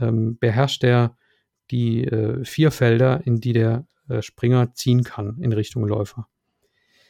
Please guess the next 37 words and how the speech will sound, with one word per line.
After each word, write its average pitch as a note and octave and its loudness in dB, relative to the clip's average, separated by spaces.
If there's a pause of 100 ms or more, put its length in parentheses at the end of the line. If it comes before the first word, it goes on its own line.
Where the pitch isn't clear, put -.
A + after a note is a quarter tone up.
(100)
Im A#2+ 0
Bild A#3 4
verhindern C#3 2
die B2 2
Läufer C3 2
alle E3+ 4
denkbaren C3+ 0
Ver-, - -2
Vorstöße B2 0
der D3+ 0
Springer. G#2 -4 (720)
Die B2 0
Läufer F3 4
dominieren C3 4
die A#2+ -6
Springer. B2 -8 (460)
Will D3 2
ein C3 2
Springer G3+ 4
wieder C3 4
ins A2+ 2
Spiel C#3+ -2
eingreifen, D#3+ 2
so G3+ 2
muss B2 4
er E3 4
sich F3 0
umgruppieren, A#2 0 (380)
was D#3+ 0
dem A#2 2
Spieler D3+ 2
mit B2 4
dem A2 2
Läufer G#2 2
ein F3 2
Tempo A2+ -2
schenkt. - -8